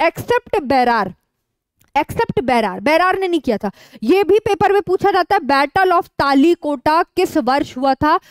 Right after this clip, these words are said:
याद रख लो अभी अपने फिंगर टिप्स पे, फ़िफ़्टीन सिक्सटी फ़ाइव।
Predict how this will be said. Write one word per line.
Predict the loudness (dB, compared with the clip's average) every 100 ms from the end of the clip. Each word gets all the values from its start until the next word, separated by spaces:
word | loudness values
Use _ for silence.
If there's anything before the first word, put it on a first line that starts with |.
| -20 _
याद | -2 0 2 0 0
रख | -2 -2
लो | -2
अभी | -2 -2 2
अपने | 0 -2 -6
फिंगर | -6 -6 -2
टिप्स | -2 -2 -4
पे, | -2
फ़िफ़्टीन | -2 -2 -4 -2 0 2 0
सिक्सटी | -4 -8 -8 -2 -2
फ़ाइव। | -2 -2 -2